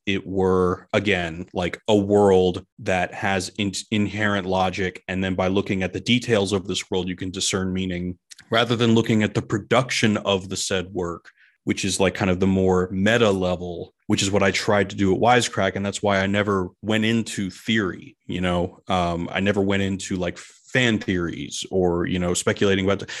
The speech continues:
you know, I actually had a conversation with somebody at work recently that, like, Dark Souls lore,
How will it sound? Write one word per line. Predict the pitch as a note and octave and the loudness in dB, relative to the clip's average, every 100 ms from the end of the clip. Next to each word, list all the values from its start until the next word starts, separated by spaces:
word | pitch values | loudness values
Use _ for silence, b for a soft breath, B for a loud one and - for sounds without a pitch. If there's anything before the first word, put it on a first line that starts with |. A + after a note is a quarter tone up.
| B | B
you | - | 2
know, | A#2 | 4
I | A#2+ B2 | 6 6
actually | B2+ B2+ B2 | 4 4 4
had | |
a | A2+ A2 | 4 2
conversation | C3 A#2 A2 A2+ A2 | 0 -2 0 -2 -2
with | G2+ | -4
somebody | A2+ A2 G#2 | -2 -2 -2
at | |
work | F#2 A#2+ B2 | 0 -2 -2
recently | G2 - F#2 F#2 | -6 -6 -6 -4
that, | F#2+ F#2 | -4 -4
like, | F2+ | -4
Dark | G#2+ B2 C3 | 0 0 0
Souls | - B2 A#2+ G#2+ G2+ | 0 2 0 -2 -4
lore, | G#2+ G#2+ F2 E2 | -2 -2 -2 -6